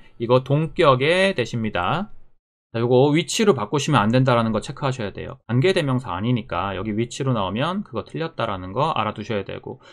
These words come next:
그 메시지는 뭐냐면 you are someone, 네가 누군가다. 근데 뭐 되어질 수 있는? To be considered니까 고려하는 게 아니라 고려되어질 수 있는 누군가다라는 메시지를 보내기 위한 거죠. 자, 그리고, 그리고 자, 요게 A이고,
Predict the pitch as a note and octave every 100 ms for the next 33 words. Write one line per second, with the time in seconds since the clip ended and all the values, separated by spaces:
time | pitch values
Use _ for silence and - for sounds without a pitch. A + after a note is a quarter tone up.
0 | _ _ D3 A#2 G3 A3 G#3+ B2+ C3+ D#3
1 | A2+ A2+ A#2+ A2+ E3+ G#3 D#3 C#3+ F3 D#3
2 | G2 G2+ C3 F3+ C3 A2 F#3 A3+ G3+ F2+
3 | F#2+ G#2+ - - _ C3 B2 A2+ C#3 D3+
4 | C#3+ B2+ - G#2+ G2 D3+ G#3 - - -
5 | B3+ A3 A3 A3 G#3+ - E3 C#3 G#2+ C3
6 | G2+ - - _ - D3+ F3 A#3 B3 G#3+
7 | A#2+ G#2+ A2 C3+ D#3 F3+ F3 C#3+ F#3+ G#3+
8 | G3 F3+ - G3 F#3+ D3+ D3+ F3+ B3 A#3
9 | C3 C3+ E3+ D3 B2 C3 B2+ - - -
10 | A#2 D3 A2+ G#2+ E3+ C3+ A#2+ G2+ G2+ G2+
11 | F2 F2 F2+ D#3+ C#3 - _ - G#2+ -
12 | E3+ C3 G2+ F#3 - - - _ _ B2
13 | B2 G2+ G2+ F3+ G#3 B3 _ _ _ _
14 | _ _ A2+ G#2 A#2 - G#2+ G2+ F#2 D3+
15 | F3+